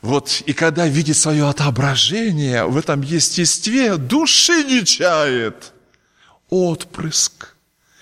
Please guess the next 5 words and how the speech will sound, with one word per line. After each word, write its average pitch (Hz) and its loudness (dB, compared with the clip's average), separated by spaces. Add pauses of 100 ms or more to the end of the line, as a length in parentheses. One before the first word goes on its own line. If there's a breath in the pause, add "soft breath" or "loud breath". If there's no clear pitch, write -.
(340 loud breath)
Знаем 127 2
богатейшее 143 0
русское 113 -2
слово 98 -8
«отпрыск». - -6